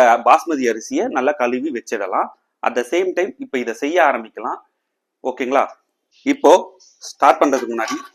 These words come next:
வெங்காயத்தை பாத்திரத்துல போட்டுடலாம். நெய்,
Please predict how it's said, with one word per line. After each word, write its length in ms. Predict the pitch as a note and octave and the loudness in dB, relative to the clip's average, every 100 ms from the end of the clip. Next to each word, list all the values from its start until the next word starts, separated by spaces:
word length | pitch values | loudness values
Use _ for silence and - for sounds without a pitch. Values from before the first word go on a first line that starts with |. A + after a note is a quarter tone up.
| A#2 | -4
வெங்காயத்தை 560 | B2+ C#3 E3 C3 D#3 G3 - _ _ _ | 2 6 6 6 2 0 -2 _ _ _
பாத்திரத்துல 380 | B2+ B2+ C#3 A#2 A#2+ | 0 0 0 -2 -4
போட்டுடலாம். 400 | A2+ A2 C#3 F#4+ _ _ _ _ _ _ _ _ _ _ _ _ _ _ _ _ - - - _ - A#2+ | -4 -2 -2 -4 _ _ _ _ _ _ _ _ _ _ _ _ _ _ _ _ -20 -20 -20 _ -10 -2
நெய், 240 | C3 F#4 | -2 -2